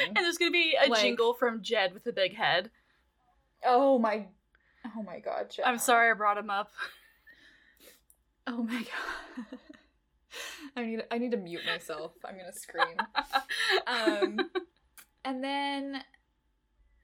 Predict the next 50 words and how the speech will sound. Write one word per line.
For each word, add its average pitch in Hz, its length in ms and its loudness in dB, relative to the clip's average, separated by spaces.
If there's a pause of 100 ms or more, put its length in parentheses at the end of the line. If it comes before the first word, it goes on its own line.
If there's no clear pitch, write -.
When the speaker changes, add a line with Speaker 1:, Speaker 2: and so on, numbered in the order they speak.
Speaker 2:
Claire, 285 440 -4 (180)
<laughs> 311 160 -6
Claire 302 320 -4 (120)
says 226 320 -10
this 208 220 -14
line 175 240 -6
where 170 120 -10
she's 190 220 -10
like, 165 220 -6 (220)
"I 311 80 -6
can 381 160 -10
tell 349 160 0
they 349 100 -2
put 320 200 -2
a 262 60 4
lot 202 220 2
of 208 140 -2
thought 202 320 0
into 208 180 -4
the 208 140 -2
gifts," 175 320 -2
and 214 80 -8
it's - 160 -12
just 226 180 -6
like, 226 260 -4
actually, 320 640 -2
super 294 540 -6
no, 175 640 -2
and 220 240 -4
you 226 120 -4
have 220 280 -4 (100)
nothing 214 480 -4
to 311 80 -6
back 233 260 0
that 208 140 -2
up 180 200 -4
with. 185 160 -2
And 208 120 -6
one 214 120 -2
of 247 80 -6
the 330 80 -8
guys 311 260 -4
just, 302 160 -10
like, 220 180 -4
gave 180 220 -6
you 220 140 -10
his, 214 340 -8 (380)
a - 100 -4
shirt. 175 520 -2
Speaker 1:
<laughs> - 60 -2